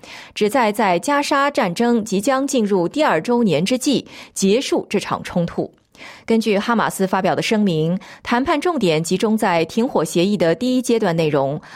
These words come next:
包括以色列军队的部分撤离，以及释放被扣押在加沙的以色列人质，换取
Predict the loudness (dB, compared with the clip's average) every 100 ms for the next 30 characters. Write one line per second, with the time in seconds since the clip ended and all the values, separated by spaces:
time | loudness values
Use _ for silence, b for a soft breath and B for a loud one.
0 | B -2 0 2 0 0 -2 -2 0 2
1 | 2 0 0 2 0 0 0 0 0 0
2 | 0 0 -2 -4 B B -2 -2 0 0
3 | 0 0 -2 0 0 0 0 0 -2 0
4 | 0 0 0 0 0 0 -2 B B -2
5 | 0 0 0 2 2 0 -2 -2 2 2
6 | 2 -2 0 0 -2 B B -2 0 0
7 | 0 0